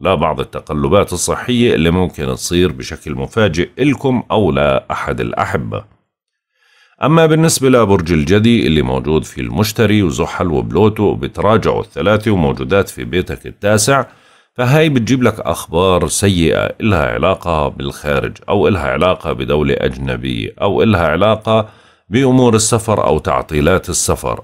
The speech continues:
أو أمور إلها علاقة بالجامعة وتخصص معين ممكن ما يجي لأحد الأبناء أو لإلك، شوي يخليك تضطرب. ممكن بريد أنت تحاول إنك أنت بدك تس-، تجيبه يطلع مش، آه،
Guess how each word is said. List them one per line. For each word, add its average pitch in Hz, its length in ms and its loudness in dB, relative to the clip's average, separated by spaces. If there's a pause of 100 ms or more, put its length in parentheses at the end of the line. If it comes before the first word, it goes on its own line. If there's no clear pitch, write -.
أو 117 340 2
أمور 117 400 4
إلها 87 140 0
علاقة 101 440 0
بالجامعة 85 840 0
وتخصص 92 840 -4
معين 92 500 2
ممكن 82 380 0
ما 69 200 0
يجي 85 460 0
لأحد 71 460 -4
الأبناء 76 640 -2
أو 78 200 0
لإلك، 87 520 0
شوي 87 360 0
يخليك 73 420 -4
تضطرب. 67 480 -4 (800)
ممكن 120 580 4
بريد 98 480 4
أنت 104 360 2
تحاول 90 600 0
إنك 78 340 -4
أنت 90 220 -4
بدك 73 320 -2
تس-، - 280 -6
تجيبه 92 1000 0
يطلع 80 420 0
مش، - 500 -4
آه، 58 920 -2